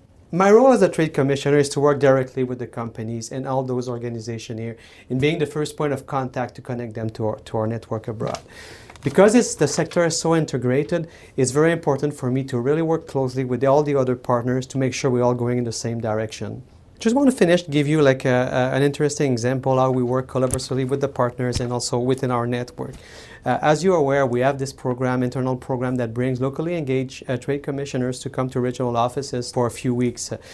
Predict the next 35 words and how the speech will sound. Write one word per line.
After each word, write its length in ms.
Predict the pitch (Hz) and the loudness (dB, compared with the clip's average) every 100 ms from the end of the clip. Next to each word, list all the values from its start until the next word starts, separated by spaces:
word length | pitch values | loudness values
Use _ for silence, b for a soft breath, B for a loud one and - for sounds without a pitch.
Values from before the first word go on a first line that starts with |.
| B | B
so 200 | - 131 | -2 4
last 400 | 131 151 190 - | 6 6 4 0
year 100 | 180 | -2
we 140 | 143 131 | 0 2
had, 180 | 131 | 4
like, 240 | 127 120 123 | 2 0 0
our 160 | 117 | -2
colleague 420 | 117 139 135 131 127 | -2 0 0 0 -4
from, 400 | - 113 113 120 | -8 -6 -6 -8
from 260 | - 123 | -6 -4
Berlin 340 | 123 123 120 113 | -2 -2 -2 -4
at 100 | 110 | -4
the 200 | 113 110 | -6 -6
Canadian 300 | 123 113 127 | -6 -2 -2
Embassy 320 | 120 120 131 | -2 -4 -4
in 100 | 120 | -4
Germany 480 | 113 135 139 117 117 b b - | -4 -4 -4 -4 -8 b b 0
doing 260 | 131 143 | 2 4
the 80 | 151 | 4
ocean 340 | 143 139 143 131 | 2 2 -4 -4
tech 220 | 127 120 | -6 -4
sector. 420 | 127 123 123 113 B B | -8 -6 -6 -6 B B
So 160 | - 135 | -2 2
while 260 | 131 170 190 | 6 4 2
he 120 | 185 | 0
was 240 | 175 165 | 0 0
here, 340 | 143 139 139 143 B B | 0 0 0 -2 B B
we 100 | 123 | 2
visited 580 | 113 139 185 180 170 - | 4 2 2 0 -2 0
companies, 640 | 151 160 156 143 143 139 - B - | -2 0 0 2 0 -2 -14 B -6
kind 180 | 160 165 | 0 0
of 40 | |
expose 420 | 156 - 160 156 | 0 -2 0 0
more, 260 | 139 135 135 | 0 2 2
like, 180 | 123 | 2